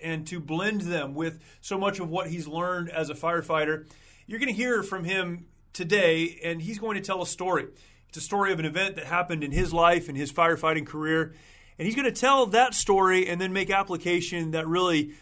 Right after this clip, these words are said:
uh, applies to all of us. I'm so thankful that he can be with us, so grateful that you can hear this conversation with my guest, Cheyenne Caldwell. Cheyenne Caldwell, thank you for joining me, man. Really appreciate your time.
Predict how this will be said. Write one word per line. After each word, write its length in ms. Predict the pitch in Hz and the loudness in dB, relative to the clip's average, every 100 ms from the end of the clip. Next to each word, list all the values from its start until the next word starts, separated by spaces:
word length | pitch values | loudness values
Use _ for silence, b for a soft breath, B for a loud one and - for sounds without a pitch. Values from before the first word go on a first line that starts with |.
| B | B
uh, 140 | 160 165 | -6 -6
applies 420 | 165 180 180 170 | -2 2 4 2
to 180 | - 170 | -2 -4
all 240 | 156 165 | 0 0
of 100 | 156 | 0
us. 280 | 127 120 - | -4 -8 -10
I'm 100 | 151 | -10
so 180 | - 190 | -8 -6
thankful 640 | 190 202 202 196 190 - b b | -2 -2 -2 -2 -2 -4 b b
that 140 | - - | -6 4
he 100 | 190 | 4
can 140 | 196 | 6
be 80 | 175 | 6
with 240 | 175 180 | 6 6
us, 260 | 175 175 - - | 6 4 0 -6
so 160 | 170 | -6
grateful 680 | 143 165 202 196 185 185 180 b b | -2 4 4 2 0 -2 -2 b b
that 140 | 165 151 | -4 0
you 180 | 190 | 0
can 140 | 208 175 | -2 -4
hear 340 | 156 170 165 | 2 4 4
this 320 | 147 156 220 | 4 8 8
conversation 640 | - 202 175 165 175 170 170 | 8 2 4 2 0 0 -2
with 140 | 139 | -2
my 160 | 175 180 | 0 2
guest, 360 | 165 160 160 - b b | 4 2 0 -8 b b
Cheyenne 520 | - 180 170 160 151 | -4 0 2 2 0
Caldwell. 540 | 139 139 131 127 117 - - _ _ _ - | -2 0 0 -2 -6 -10 -20 _ _ _ -8
Cheyenne 320 | 180 190 196 | -2 0 2
Caldwell, 680 | 196 196 202 208 214 208 202 | 2 4 6 6 6 4 2
thank 260 | 196 196 | 0 -2
you 40 | 175 | -6
for 60 | |
joining 260 | 156 190 185 | -4 -2 0
me, 100 | 165 | 0
man. 260 | 160 165 | 0 0
Really 500 | 160 175 175 175 175 | 0 0 2 0 0
appreciate 580 | - - 165 160 165 165 | -4 -6 -6 -2 -2 0
your 120 | 156 | -2
time. 320 | 156 175 160 | -2 0 0